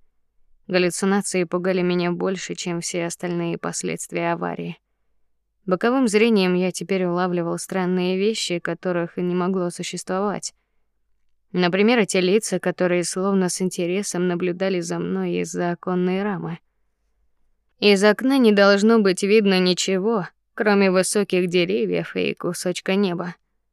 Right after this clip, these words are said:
Вот и сейчас, когда Майя коснулась моей руки,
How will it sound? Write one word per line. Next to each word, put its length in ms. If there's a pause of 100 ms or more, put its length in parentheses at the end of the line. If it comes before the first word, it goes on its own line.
(640)
Вот 320
и 40
сейчас, 420
когда 300
Майя 320
коснулась 580
моей 300
руки, 440